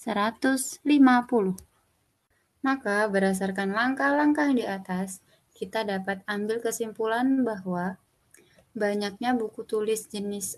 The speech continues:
A yang paling banyak dijual adalah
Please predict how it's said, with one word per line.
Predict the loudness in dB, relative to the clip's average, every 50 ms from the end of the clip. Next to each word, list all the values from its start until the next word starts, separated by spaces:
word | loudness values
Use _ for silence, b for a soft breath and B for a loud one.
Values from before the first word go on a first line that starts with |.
| -8
A | -4 -2 -2 -2 -2 -4 -4
yang | -6 -8 -6
paling | -4 -4 -4 -2 -4 -4 -2 -2
banyak | 2 2 2 2 2 0
dijual | 0 -2 0 0 -2 -2 -2 -2 -2 -4 -4 -6
adalah | -6 -4 -2 -2 0 2 2 2 0 0